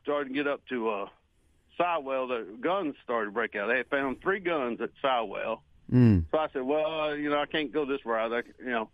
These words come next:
Speaker 1: so
Speaker 2: Right.
Speaker 1: I sent them to private school out, uh, uh, Raymond.
Speaker 2: Right.
Speaker 1: Uh, and so, you know, but I still lived in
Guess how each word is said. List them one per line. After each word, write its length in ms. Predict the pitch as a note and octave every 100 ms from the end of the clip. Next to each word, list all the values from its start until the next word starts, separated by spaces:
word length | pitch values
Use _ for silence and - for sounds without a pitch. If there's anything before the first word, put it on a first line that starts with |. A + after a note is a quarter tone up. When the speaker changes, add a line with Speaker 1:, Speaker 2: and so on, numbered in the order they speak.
| _ _ _ -
Speaker 1:
so 60 |
Speaker 2:
Right. 160 | G#2+ -
Speaker 1:
I 40 |
sent 120 | G3+ F#3+
them 220 | F3 C#3+
to 100 | C#3
private 360 | D3+ D#3 C#3+
school 240 | - B2+ A#2
out, 200 | A#2 G#2+ - - _ _ _ -
uh, 220 | A2+ G2+ F#2+ - _ _ _ _ _ -
uh, 320 | G2+ F#2+ G2+ D#2 -
Raymond. 400 | B2+ C#3 A#2 - _ _
Speaker 2:
Right. 340 | G2+ G#2+ F#2 - - _ _ _
Speaker 1:
Uh, 200 | - G2 - - - - -
and 280 | - B2+ B2+ C3+
so, 340 | E3+ D#3+ D3+ - - - - - G#3
you 60 |
know, 120 | G3+
but 140 | F#3 F#3+
I 80 | G#3
still 200 | - G#3
lived 200 | F3+ E3+
in 140 | C#3+